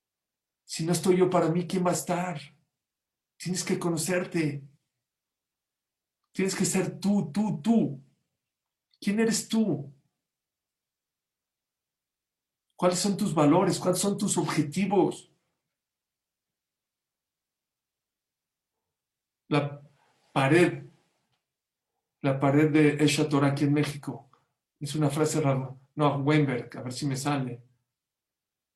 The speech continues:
Si la persona no sabe para qué está dispuesto, para qué está dispuesto para morir,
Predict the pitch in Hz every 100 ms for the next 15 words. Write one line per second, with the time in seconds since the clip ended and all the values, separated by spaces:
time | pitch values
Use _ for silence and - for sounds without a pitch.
0 | _ _ _ _ _ - 147 147 147 135
1 | 180 185 180 180 - 165 160 156 143 139
2 | 151 - 151 139 - 165 156 - 147 123
3 | - _ _ _ _ 139 135 156 147 175
4 | 143 - 160 156 - 147 139 - _ _
5 | _ _ - 127 123 123 127 220 - -